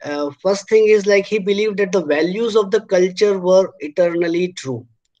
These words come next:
for every age and all condition of human beings. Now, it is not possible. Uh, that culture is not a static thing. That we need to understand, first of all, that culture is always evolving.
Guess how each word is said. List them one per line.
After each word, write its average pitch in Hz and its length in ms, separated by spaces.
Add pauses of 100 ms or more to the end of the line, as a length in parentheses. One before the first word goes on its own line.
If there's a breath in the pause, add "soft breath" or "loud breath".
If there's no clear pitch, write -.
(340)
for 170 140
every 180 400
age 202 260
and 196 120
all 185 180
condition 170 480
of 175 140
human 143 320
beings. 113 340 (440)
Now, 180 160
it 190 120
is 214 160
not 214 280
possible. 151 520 (460)
Uh, 143 600 (180)
that 185 240 (340)
culture 180 480
is 185 280
not 180 360
a 175 160
static 165 560
thing. 117 300 (160)
That 143 180
we 165 80
need 156 240
to 160 120
understand, 147 460
first 139 240
of 147 140
all, 147 200
that 147 180 (360)
culture 156 540 (140)
is 151 320 (140)
always 165 500
evolving. 127 720